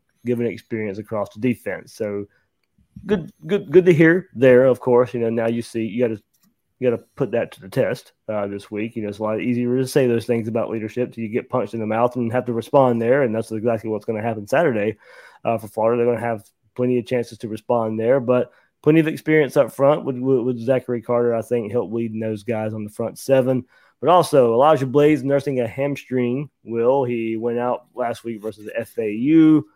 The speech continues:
uh, was seen in the tunnel just hanging out. I saw him on the sideline in street clothes versus U S F this past week. And also, uh, Jean Delance, Mullen says it was a bruise. He was seen on crutches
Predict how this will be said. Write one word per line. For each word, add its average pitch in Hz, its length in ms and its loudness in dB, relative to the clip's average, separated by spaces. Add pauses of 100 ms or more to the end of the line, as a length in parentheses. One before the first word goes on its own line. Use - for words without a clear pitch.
(360)
uh, 107 300 -6
was 104 160 -10
seen 127 240 -4
in 113 120 -8
the 104 160 -14
tunnel 147 520 2
just 123 180 -4
hanging 117 300 -4
out. 135 380 0 (480)
I 110 80 -8
saw 123 200 -2
him 117 140 -4
on 107 120 -6
the 104 40 -8
sideline 123 540 0
in 107 60 -8
street 147 280 -6
clothes 139 320 0
versus 123 360 -4
U 117 160 -2
S 113 180 -6
F 139 180 2
this 113 140 -20
past 123 320 -2
week. 123 340 -2 (680)
And 139 80 2
also, 147 500 4
uh, 127 320 4
Jean 135 240 -4
Delance, 127 640 -4 (1080)
Mullen 131 260 0
says 123 200 -2
it 120 80 -2
was 107 140 -8
a 107 40 -10
bruise. 131 760 0 (280)
He 113 100 -14
was 107 160 -10
seen 143 180 -4
on 127 160 -2
crutches 123 840 0